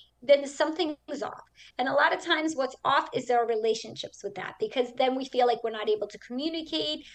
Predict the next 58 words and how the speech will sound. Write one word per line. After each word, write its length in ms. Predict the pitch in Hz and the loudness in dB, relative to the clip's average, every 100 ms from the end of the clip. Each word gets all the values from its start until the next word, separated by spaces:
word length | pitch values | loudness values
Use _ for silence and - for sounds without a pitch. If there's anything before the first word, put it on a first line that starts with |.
| - | -2
we're 120 | 247 226 | 2 4
not 240 | 226 220 | 2 4
able 320 | 220 220 240 | 4 4 0
to 240 | 226 233 220 | -2 -6 -6
feel 200 | 226 214 | -4 -4
supported, 640 | 220 220 - 330 320 311 | -4 -6 2 4 4 2
maybe 180 | 247 214 | 0 4
we're 220 | 214 220 | 4 2
not 220 | 220 208 - | -2 -6 -8
seen, 400 | - - 294 294 | -16 -8 -4 -2
heard, 420 | 285 277 262 254 - - | -2 0 2 2 0 -2
all 180 | - | -2
of 80 | - | -2
it. 100 | - - _ - _ | -8 -16 _ -20 _
So 100 | - | -2
what 140 | 294 349 | 2 4
I 40 | |
say 300 | 370 - 403 | 2 0 2
to 100 | 480 302 | 4 4
that 240 | 240 240 | 2 2
a 160 | 262 240 | 2 4
lot 300 | 247 294 403 | 4 2 0
of 100 | - | 0
times 380 | 254 226 240 226 | -2 -2 -4 -6
is 200 | 226 - - 247 | -8 -8 -4 0
the 80 | 254 | 4
women 340 | 277 294 294 | 4 4 -2
that 180 | 262 240 | 0 0
I 120 | 233 | -2
coach, 360 | - 381 359 - - - | 0 0 0 -4 -16 2
work 260 | 294 311 | 4 6
with, 200 | 302 302 311 - - | 6 6 4 -6 -2
a 100 | - | 2
lot 200 | 285 311 | 4 2
of 60 | 370 | 2
times 160 | 320 | 0
they 100 | 320 | 0
do 160 | 262 285 | 2 4
have 120 | 269 | 4
a 60 | 254 | 0
partner 340 | - 247 240 | -2 -2 -2
in 140 | 226 | -6
the 60 | 220 | -6
home. 260 | 220 208 - | -6 -8 -2
So 140 | 262 | 0
if 100 | 254 | 2
we're 160 | 294 294 | 0 0
thinking 300 | 349 370 330 | 0 0 2
about 280 | 294 277 | 2 2
somebody 300 | - 262 254 | 0 -4 -2
that 140 | 247 233 | -2 -4
has 260 | - 381 | 0 0
a 80 | 370 | 0
partner 400 | - 302 269 269 | 0 0 2 -4
in 100 | 254 | -2
the 120 | 240 | -2
home, 260 | 233 233 247 - - - | 0 0 -2 -12 -10 -4
then 260 | 269 269 | 0 0